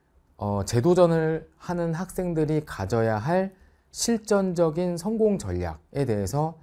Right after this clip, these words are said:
설명을 드리려고 합니다. 저도 여러 가지 시험에서 재도전을 한 경험이 있는데요. 수능도 반수를 했었고, 토익, 토플, 저는 유학을 준비했기 때문에 지알이, 이런 여러 가지 시험들을 봤었는데,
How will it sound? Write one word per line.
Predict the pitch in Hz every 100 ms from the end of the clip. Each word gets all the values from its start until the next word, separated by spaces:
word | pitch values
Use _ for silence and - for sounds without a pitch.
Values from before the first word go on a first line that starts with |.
| _ _
설명을 | - 185 185 175
드리려고 | 160 92 90 87
합니다. | 113 107 71 - _ _ _ _ -
저도 | - 135 156 165 156 92 76 - -
여러 | 101 120 139
가지 | 135 131 110 120 120 120
시험에서 | - 170 156 147 131 139 135
재도전을 | - 101 120 123 120
한 | 117 143
경험이 | 135 98 107 110
있는데요. | 87 82 90 143 98 - _ _ _
수능도 | - 214 220 196
반수를 | 180 104 95 120 117
했었고, | 135 135 - 87 110 202 - _ _ _ _ -
토익, | 190 185 180
토플, | - 175 - 101
저는 | 92 113 127 104
유학을 | 117 123 117
준비했기 | 104 104 104 101
때문에 | 104 104 113
지알이, | - 107 110 107 95
이런 | 85 113 120
여러 | 98 113
가지 | 127 120
시험들을 | 113 156 151 143
봤었는데, | 104 78 95 92 101 151 117 76